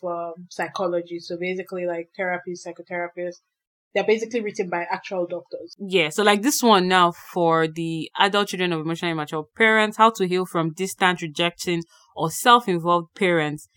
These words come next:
Speaker 2: is written by Lindsay Gibson, and she was a, is it psychotherapist or, yeah, she was, she's actually a psychology doctor. Um, and, you know, she, a lot of things that she shared was as a result of her, of her experience. So wait, let me go back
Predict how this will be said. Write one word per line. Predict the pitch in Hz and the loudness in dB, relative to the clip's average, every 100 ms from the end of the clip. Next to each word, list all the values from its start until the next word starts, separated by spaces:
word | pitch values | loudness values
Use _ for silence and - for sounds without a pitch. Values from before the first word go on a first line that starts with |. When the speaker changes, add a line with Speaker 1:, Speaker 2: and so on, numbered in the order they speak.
| _ _ | _ _
Speaker 2:
is | 190 190 | -4 0
written | 220 247 | 4 6
by | 190 175 | 6 6
Lindsay | 170 180 185 - 180 170 | 4 2 0 2 0 2
Gibson, | 170 190 - 165 151 | 0 -2 -2 -2 0
and | 156 | -2
she | - | -2
was | 175 170 160 | 0 0 0
a, | 160 165 156 - | -2 0 -2 -6
is | 175 220 | -12 -10
it | 220 | -6
psychotherapist | 151 160 151 175 165 156 - 147 - 143 | -4 -4 -6 -2 0 0 -6 -10 -10 -10
or, | 143 143 139 147 _ _ _ _ | -8 -8 -10 -12 _ _ _ _
yeah, | 190 170 | 0 0
she | 160 | 8
was, | 233 220 | 6 8
she's | 226 | 2
actually | 320 262 185 | 4 4 4
a | |
psychology | - 180 190 190 185 180 185 156 | 0 0 2 0 0 -2 -6 -2
doctor. | 160 160 156 147 156 _ _ _ - | -2 -2 -6 -6 -8 _ _ _ -2
Um, | 165 170 156 156 151 - _ | 4 6 6 4 0 -8 _
and, | 180 170 175 151 _ | 2 4 2 -4 _
you | 185 196 | -6 -2
know, | 147 135 131 - | -2 -6 -14 -12
she, | - 202 185 165 - - | -4 -2 -2 -6 -10 -6
a | 196 | 0
lot | 214 220 | 2 2
of | 196 160 | 0 -2
things | 185 190 | -4 -2
that | 165 147 | -2 -6
she | 160 | -8
shared | 151 170 160 | -8 -2 -2
was | 151 | -2
as | 143 | -4
a | 151 | -6
result | 147 156 | -6 -8
of | 156 143 | -8 -10
her, | 139 139 135 | -8 -10 -10
of | 147 | -8
her | 139 | -8
experience. | 135 - 165 151 143 - | -8 -10 -8 -6 -6 -2
So | 208 | 2
wait, | 220 - _ - | 2 0 _ -4
let | 294 | 2
me | 302 | 4
go | 220 | 4
back | 190 180 | 6 6